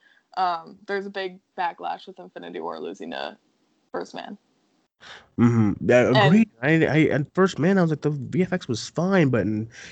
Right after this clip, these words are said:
Speaker 2: Infinity War, like, Thanos,
Speaker 1: Really?
Speaker 2: like, y-, well,
Speaker 1: <sighs>
Speaker 2: yeah, okay, listen, it was good, but I feel like Thanos, like, Thanos' model alone is just a work of art.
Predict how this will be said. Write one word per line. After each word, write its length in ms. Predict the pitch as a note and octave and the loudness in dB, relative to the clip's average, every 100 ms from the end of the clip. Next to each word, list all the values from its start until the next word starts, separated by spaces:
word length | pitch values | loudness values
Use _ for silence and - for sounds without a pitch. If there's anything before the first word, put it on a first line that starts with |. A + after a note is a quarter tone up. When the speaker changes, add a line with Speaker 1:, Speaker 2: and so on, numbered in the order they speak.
| - | -10
Speaker 2:
Infinity 640 | E2+ F#2+ - E3+ G#3+ G3 | -6 -6 -2 0 4 4
War, 360 | B2+ G#2+ G#2 G#2 F#2+ | 4 2 0 0 -4
like, 220 | G#2 - | -6 -6
Thanos, 280 | - - - | -4 0 4
Speaker 1:
Really? 500 | F#3 G4+ A4+ A#4+ _ _ _ _ _ | 6 4 2 -4 _ _ _ _ _
Speaker 2:
like, 300 | C#3 B2+ - - - | -2 -2 -6 -18 -6
y-, 160 | D3 - | -4 2
well, 180 | F3+ E3 | 4 4
Speaker 1:
<sighs> 120 | E3+ | 4
Speaker 2:
yeah, 140 | A2+ - | -2 -6
okay, 200 | - D#3+ | -2 0
listen, 320 | A#2+ E3+ A#2+ A#2 | 4 2 2 -2
it 40 | |
was 180 | G#3+ - | -2 -6
good, 420 | - F#3 E3+ A#2 | 2 6 6 4
but 100 | C#3 | 0
I 80 | D3 | -2
feel 320 | - F#3+ G3 | -2 2 2
like 360 | F#3+ F3 B2+ - _ _ _ _ - | 2 0 -2 -10 _ _ _ _ 0
Thanos, 540 | G3 A#3+ A#3+ A3 - | 2 4 2 -2 -4
like, 200 | D#3 C3 | -4 -4
Thanos' 540 | - G3 A#3 A3+ E3+ | 0 0 2 -2 -2
model 500 | B2 B2 C#3 C3 - | -2 2 2 2 2
alone 580 | A2+ G#2+ G#2 G2 F#2 D#2 - _ _ _ | -2 -2 -2 -4 -4 -8 -12 _ _ _
is 140 | A2+ A2 | -8 -6
just 720 | A2+ A#2 A2+ C3 A2+ G#2 - | -8 -6 -2 2 2 0 -4
a 80 | A2+ | -4
work 280 | G#2+ G#2+ G2 | -2 -2 -4
of 140 | G2+ | -6
art. 340 | F#2 C2 B1 | -6 -6 -10